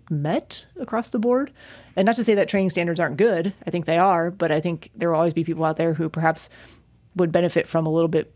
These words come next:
more guidance, a little bit more time going through that training period. And if you're not doing that, then you're going to get times where those folks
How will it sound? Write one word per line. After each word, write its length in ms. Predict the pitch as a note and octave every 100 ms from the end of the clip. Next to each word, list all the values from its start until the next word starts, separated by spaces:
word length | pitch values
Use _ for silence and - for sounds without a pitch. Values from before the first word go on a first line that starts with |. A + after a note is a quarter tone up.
| _
more 640 | D#3+ E3 E3 E3+ E3+ E3+ E3 -
guidance, 440 | F3 D3+ E3 D#3+ D#3
a 40 |
little 180 | D#3+ D#3
bit 120 | D#3
more 400 | D#3+ E3 E3 E3 - - - _ _ _ _ _ _ _ _ -
time 380 | - F3 F3
going 300 | E3+ F3 E3+
through 200 | D#3 E3+
that 220 | D#3 D#3 -
training 360 | E3+ D#3+ D#3+
period. 420 | D#3 F3 G3+ A#3
And 120 | G3+ E3
if 80 |
you're 80 | D#3+
not 220 | D#3+ D#3
doing 260 | D#3+ G3+ E3+
that, 220 | D#3+ D#3+
then 100 | D#3+
you're 100 | D#3
going 220 | E3 D#3+
to 60 | D#3
get 340 | D#3 D3+ - -
times 280 | D3+ D#3+
where 120 | D#3+ D3
those 220 | E3 D3+
folks 340 | D3 D3+ -